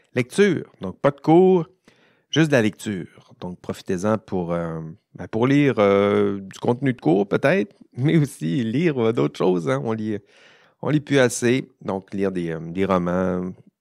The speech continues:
des B D. Moi, c'est ce que je lis, euh, des,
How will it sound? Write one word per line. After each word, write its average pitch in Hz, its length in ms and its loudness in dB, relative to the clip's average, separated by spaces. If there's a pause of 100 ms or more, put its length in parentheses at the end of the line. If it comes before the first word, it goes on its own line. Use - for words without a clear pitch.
(320)
des 101 180 -2
B 98 220 0
D. 90 240 -4
Moi, 98 160 -10
c'est - 160 -14
ce - 100 -18
que 101 160 -10
je 98 100 -12
lis, - 240 -10
euh, - 60 -18
des, - 320 -12